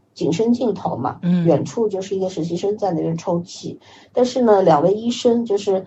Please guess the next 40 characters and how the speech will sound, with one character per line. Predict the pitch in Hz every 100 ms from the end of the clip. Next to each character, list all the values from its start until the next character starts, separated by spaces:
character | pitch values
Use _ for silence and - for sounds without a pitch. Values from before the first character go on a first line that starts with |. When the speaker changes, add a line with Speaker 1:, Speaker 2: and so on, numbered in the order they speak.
| _ _
Speaker 1:
安 | - 240
大 | 247 208
卫 | 208 196
和 | 190 - 147 147 170 - _
蔡 | - 214
颂 | 202 190
华 | 175 160
两 | 165
个 | 151
人 | 160
是 | 170
没 | 175 170
有 | 156
哭 | - - 170
的， | 160 - _ _ -
眼 | 170
中 | 170 202
含 | 208 185
着 | 208 208
热 | 202
泪。 | 190 202 160 - _ _ _
然 | - 170
后 | 233 214
这 | 214
个 | 277
时 | 247 -
候， | 175 196
我 | 160
当 | - 208
时 | 277
想 | 277 - 160
起 | 208 -
的 | 143
就 | 143 180
是 |
什 | 190 165
么 | 131
呢？ | 156 160
就 | 233
是 | 247 254 247